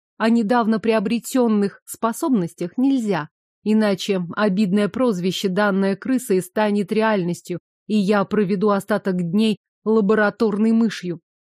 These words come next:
И почему я не подумала о возможной реакции на мою находку?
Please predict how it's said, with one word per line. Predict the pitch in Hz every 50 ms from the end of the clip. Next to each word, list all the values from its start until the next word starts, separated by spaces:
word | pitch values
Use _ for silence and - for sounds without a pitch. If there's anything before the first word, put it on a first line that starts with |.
| _ _ -
И | 185
почему | 170 - 220 - - 240 254 269
я | 214 156 185 220 220 196
не | 180 180
подумала | - - 185 180 180 180 240 240 214 180 175 170 170
о |
возможной | 160 185 196 180 175 208 220 233 196 185 190 185
реакции | 185 190 196 220 226 - - - 214 202
на | 190 196
мою | 202 208 208 214 214 226
находку? | 214 220 233 226 - 254 226 196 - - - 175